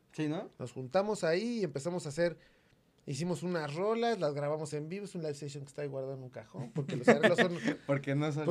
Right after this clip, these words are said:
Speaker 2: por, no, pues sí salió, pero era otro mood,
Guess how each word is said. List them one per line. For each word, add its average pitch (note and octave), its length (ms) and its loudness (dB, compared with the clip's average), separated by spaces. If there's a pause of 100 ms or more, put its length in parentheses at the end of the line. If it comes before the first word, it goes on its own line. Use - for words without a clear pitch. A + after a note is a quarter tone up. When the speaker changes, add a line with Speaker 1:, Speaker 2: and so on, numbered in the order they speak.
(160)
Speaker 2:
por, D3 80 -10
no, D4+ 380 2
pues - 160 2
sí - 240 -6
salió, A3+ 340 4
pero A3 240 6
era E3 220 8
otro F3+ 240 2
mood, F3+ 360 -4